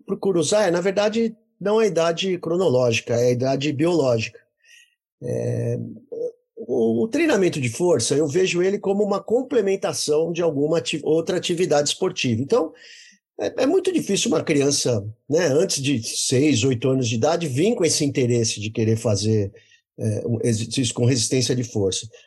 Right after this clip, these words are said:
Apesar de que eu não vejo problema nenhum, a partir do momento que, que ela tem um educador físico, alguém que tem conhecimento, hoje cada vez maior,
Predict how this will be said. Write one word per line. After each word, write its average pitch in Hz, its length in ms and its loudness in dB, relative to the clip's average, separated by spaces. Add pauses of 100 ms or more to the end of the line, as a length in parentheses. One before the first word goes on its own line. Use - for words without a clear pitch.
Apesar - 360 2
de 226 120 -2
que - 60 -2
eu - 60 2
não 294 100 2
vejo 185 320 2
problema 190 440 0
nenhum, 156 400 4
a 135 60 -2
partir 160 340 -4
do 220 100 2
momento 190 320 2
que, 170 160 -6
que - 120 -4
ela 156 180 2
tem 147 260 0
um 156 120 2
educador 127 500 0
físico, 101 480 -4
alguém 120 240 2
que 143 140 -2
tem 143 240 0
conhecimento, 123 840 2
hoje 123 240 0
cada 123 260 0
vez 120 300 0
maior, 117 500 0